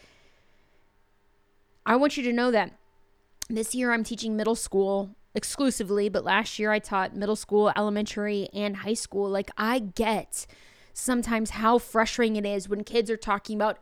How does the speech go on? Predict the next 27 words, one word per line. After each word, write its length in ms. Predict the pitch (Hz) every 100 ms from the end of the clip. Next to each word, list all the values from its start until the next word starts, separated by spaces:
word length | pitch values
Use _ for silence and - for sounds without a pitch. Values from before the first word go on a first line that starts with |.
| -
everything 1040 | 285 302 311 277 285 247 247 220 214 208 196 _ _ _ _ _ -
that 140 | 208
they 100 | 220
shouldn't 420 | 220 - 508 302
be 420 | 208 196 185 226 - _ _ _ -
and 340 | 262 262 269
nothing 800 | 285 285 262 - 254 240 233 226
that 220 | - 220
they 100 | 226
want 240 | 220 226 220
them, 260 | 208 214 -
that 160 | 214 208
we 80 |
want 200 | 220 214
them 120 | 202 196
to 240 | - 269
be 120 | 214
talking 360 | - 208 202 190
about. 220 | 165 -
That's 240 | 240 -
frustrating. 680 | - 240 214 - 196 190 - - - _ _ _ _ _ _ _ _ _ _
But 100 | 202
what 200 | 226 247
is 140 | 208 -
so 600 | - - 262 240 240 240
freaking 640 | - - 233 - 208 202
fun 680 | - - 302 254 185 160